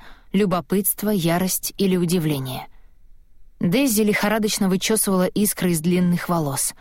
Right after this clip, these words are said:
Агарок упал Изабелле в стакан, обрызгав её вином. "Ой, блин!" — сказала потрясённая Джейн.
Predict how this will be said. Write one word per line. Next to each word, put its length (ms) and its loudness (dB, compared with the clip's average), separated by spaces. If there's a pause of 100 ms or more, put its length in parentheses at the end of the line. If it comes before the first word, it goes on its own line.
(720)
Агарок 480 0
упал 300 0
Изабелле 440 0
в 60 -4
стакан, 500 0 (300)
обрызгав 540 0
её 260 2
вином. 420 0 (880)
"Ой, 280 4
блин!" — 560 2 (340)
сказала 460 -2
потрясённая 640 0
Джейн. 380 -2